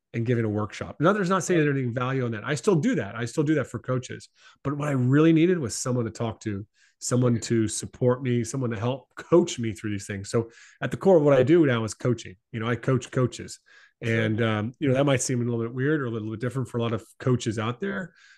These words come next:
Speaker 1: Uh, but the best leaders in the world, they all have coaching. You know, all the executives of the bi-, or large organizations. And I've, I've had the privilege of not just working with sports coaches,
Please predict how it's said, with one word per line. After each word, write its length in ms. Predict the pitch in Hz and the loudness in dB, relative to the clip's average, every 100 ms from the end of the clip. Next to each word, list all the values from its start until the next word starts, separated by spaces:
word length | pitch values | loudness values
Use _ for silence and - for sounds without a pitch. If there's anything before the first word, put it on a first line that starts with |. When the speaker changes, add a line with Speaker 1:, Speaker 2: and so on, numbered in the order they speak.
| _ | _
Speaker 1:
Uh, 280 | 120 120 120 | -4 -2 -2
but 260 | 110 131 127 | 0 -2 0
the 60 | |
best 340 | 113 143 139 147 | 0 2 2 2
leaders 220 | 143 131 | 2 2
in 80 | 127 | 0
the 60 | |
world, 360 | 107 107 190 - _ _ - | -2 -4 -8 -12 _ _ -2
they 180 | 123 131 | 2 4
all 120 | 120 | 4
have 140 | 113 | 2
coaching. 360 | - 117 - 107 _ _ | 0 -2 -2 -14 _ _
You 80 | 117 | -4
know, 240 | 120 127 127 _ _ - | 0 -2 -4 _ _ -10
all 240 | 120 117 135 | -4 2 4
the 80 | 131 | 4
executives 540 | 117 123 113 117 104 | 4 0 0 -2 -4
of 60 | 104 | -8
the 60 | |
bi-, 140 | 127 123 | -8 -2
or 300 | 120 127 - | 0 0 -2
large 300 | 120 120 110 | -2 0 -2
organizations. 640 | 113 113 107 110 120 107 | -4 -4 -4 -6 -6 -6
And 80 | 123 | 0
I've, 200 | 156 139 | 0 0
I've 180 | 143 123 | 0 0
had 120 | 104 | -4
the 40 | |
privilege 260 | - 117 107 | -6 -6 -4
of 80 | 107 | -4
not 140 | 110 | -4
just 160 | 110 104 | -6 -8
working 220 | 101 104 | -8 -8
with 140 | 101 | -10
sports 380 | - - 226 - | -12 -4 -2 -2
coaches, 440 | - 104 - 107 | -2 -6 -6 -10